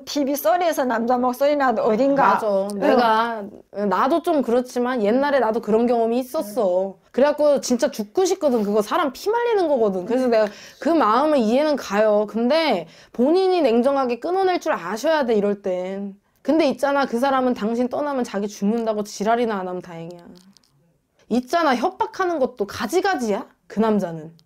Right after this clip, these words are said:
Speaker 2: 내가 봤을 땐 그렇게 봐. 여러 가지 방식으로 당신을 쥐어락펴락, 쥐어락펴락 아주 심장을 갖다가, 야, 쥐었다 놨다 그래요.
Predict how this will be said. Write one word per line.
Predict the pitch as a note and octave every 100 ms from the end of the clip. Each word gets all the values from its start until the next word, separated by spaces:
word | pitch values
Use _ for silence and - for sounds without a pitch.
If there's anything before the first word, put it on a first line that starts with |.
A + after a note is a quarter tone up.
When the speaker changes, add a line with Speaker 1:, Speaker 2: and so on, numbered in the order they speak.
| _ _
Speaker 2:
내가 | A3+ D4 F#4+
봤을 | F#4+ -
땐 | C#4+
그렇게 | - C4 C#4
봐. | A3 F#3+
여러 | G#3+ C#4 F4+
가지 | F4 D4+ D4
방식으로 | G3 A3 B3+ C4 B3
당신을 | A#3+ G3 G#3+ A#3+ A3+
쥐어락펴락, | - G#3+ A3 G#3+ A3 G#3
쥐어락펴락 | - G#3 G#3 - F#3+ F3+
아주 | G3
심장을 | G3+ E4 E4 D4+
갖다가, | B3+ A#3 G#3 - - D#3
야, | F#3+ E3
쥐었다 | - B3 B3+ A#3+
놨다 | G#3+ - F#3
그래요. | F#3 F3 E3+ F3 F3+